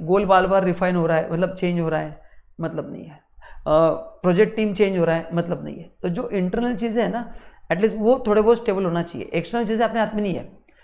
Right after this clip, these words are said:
तो बाहर मार्केट में जितनी बार भी चेंजेस होगा, उसको जो जो इम्पैक्ट होगा, अपने को चेंजेस करने ही पड़ेंगे। But इंटरनल रीप्लानिंग बार बार हो गया तो टाइम जाएगा, कॉस्ट बढ़ेगा and फिर नुकसान होगा। And लास्ट है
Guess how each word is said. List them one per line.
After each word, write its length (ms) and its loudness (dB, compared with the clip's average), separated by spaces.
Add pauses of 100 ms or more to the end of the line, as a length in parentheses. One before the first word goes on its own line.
(280)
तो 60 -6
बाहर 480 2
मार्केट 340 2
में 100 -2
जितनी 280 -4
बार 140 2
भी 100 0
चेंजेस 360 -2
होगा, 300 -4 (240)
उसको 240 -2
जो 200 0
जो 140 6
इम्पैक्ट 360 2
होगा, 200 0
अपने 420 -4
को 140 -2
चेंजेस 380 -2
करने 340 -2
ही 100 2
पड़ेंगे। 500 -12 (840)
But 160 -2
इंटरनल 600 2 (280)
रीप्लानिंग 440 2
बार 140 6
बार 140 4
हो 100 4
गया 100 2
तो 160 -4
टाइम 440 -2
जाएगा, 320 0 (240)
कॉस्ट 240 -2
बढ़ेगा 400 0 (500)
and 180 -6
फिर 120 -10
नुकसान 320 -2
होगा। 240 -6 (1500)
And 140 2
लास्ट 320 6
है 160 10